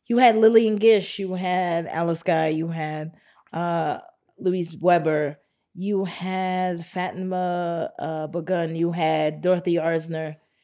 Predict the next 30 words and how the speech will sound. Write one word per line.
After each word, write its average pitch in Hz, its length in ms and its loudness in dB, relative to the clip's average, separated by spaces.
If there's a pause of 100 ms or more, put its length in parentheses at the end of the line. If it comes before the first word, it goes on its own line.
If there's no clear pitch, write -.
(220)
you 220 200 -2
had 220 260 0
so 214 140 0
many. 208 460 -2 (360)
Um, 196 680 0 (180)
and, 175 280 -10 (140)
uh, 139 60 -16 (440)
I'm 151 140 -16
remiss 165 400 -10
to, 156 220 -8 (840)
to 180 100 -6
forget, 185 540 2
uh, 156 520 -2 (180)
what - 120 -20
the 160 80 -6
queer 196 320 0
ones 156 320 -4
were, 156 220 -2
but 165 200 -6
there, 226 340 0
there 254 220 8
were, 302 200 8
like, 196 460 4 (200)
they 226 260 6
were 302 160 6
making 202 400 0
film 220 360 2
noir 208 440 2
pieces 156 800 -2
and 170 520 -4